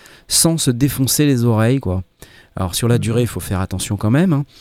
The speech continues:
Speaker 1: Mais, euh, ce que je veux dire par là, c'est que c'est très important de, et je voudrais juste lancer un appel aux organisateurs de festivals. Si,
Speaker 2: Mhm.
Speaker 1: euh, vous avez le choix entre mettre à blinde ou mettre un peu moins fort pour qu'on en profite, eh ben faites comme Electric Park,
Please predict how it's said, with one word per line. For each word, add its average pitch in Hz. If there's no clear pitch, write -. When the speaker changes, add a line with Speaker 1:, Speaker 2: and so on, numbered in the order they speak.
Speaker 1:
Mais, 104
euh, 98
ce -
que 113
je 104
veux 131
dire 151
par 117
là, 143
c'est 131
que -
c'est 113
très 139
important 131
de, 95
et 87
je 90
voudrais 120
juste 123
lancer 135
un 143
appel 135
aux 117
organisateurs 113
de 110
festivals. 120
Si, 156
Speaker 2:
Mhm. 104
Speaker 1:
euh, 104
vous 104
avez 113
le 120
choix 143
entre 110
mettre 113
à 101
blinde 123
ou 107
mettre 110
un 120
peu 127
moins 127
fort 127
pour -
qu'on 107
en 101
profite, -
eh -
ben 107
faites 202
comme 160
Electric 151
Park, -